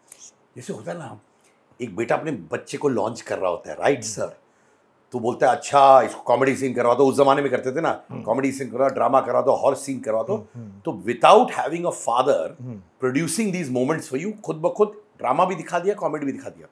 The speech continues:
Speaker 2: और सीखने को मिला। मतलब, अ, मैंने एक चीज़ नोट की, which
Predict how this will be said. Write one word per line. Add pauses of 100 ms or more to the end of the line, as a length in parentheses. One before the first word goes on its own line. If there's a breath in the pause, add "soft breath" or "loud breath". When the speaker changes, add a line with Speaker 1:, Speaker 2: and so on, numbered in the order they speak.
(120)
Speaker 2:
और
सीखने
को
मिला। (400)
मतलब, (540 loud breath)
अ, (760)
मैंने
एक
चीज़
नोट
की,
which